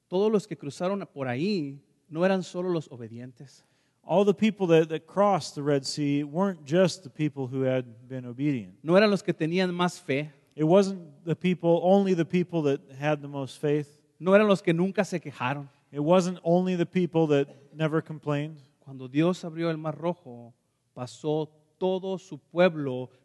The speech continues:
Speaker 1: que él había escogido.
Speaker 2: When God opened the road through the Red Sea, all of his people went through it, his people that he had chosen.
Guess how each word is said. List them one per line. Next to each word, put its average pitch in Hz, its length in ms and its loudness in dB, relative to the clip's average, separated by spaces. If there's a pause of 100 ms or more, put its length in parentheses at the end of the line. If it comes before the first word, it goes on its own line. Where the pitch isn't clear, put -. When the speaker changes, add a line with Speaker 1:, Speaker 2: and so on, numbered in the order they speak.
Speaker 1:
que 139 220 -6
él 170 400 4 (200)
había 135 600 -4 (180)
escogido. 113 680 -20 (340)
Speaker 2:
When 156 360 -2 (200)
God 175 280 6
opened 185 380 4
the 165 80 -4
road 175 320 6
through 156 160 -10
the 151 100 -4
Red 151 240 4
Sea, 156 400 0 (160)
all 185 520 4
of 135 200 -2
his 127 200 -10
people 135 500 -2
went 131 300 -12
through 143 280 -4
it, 107 140 -6 (220)
his 139 260 -8
people 160 380 -2
that 135 140 -2
he 143 300 -6
had 123 180 -6
chosen. 131 440 -8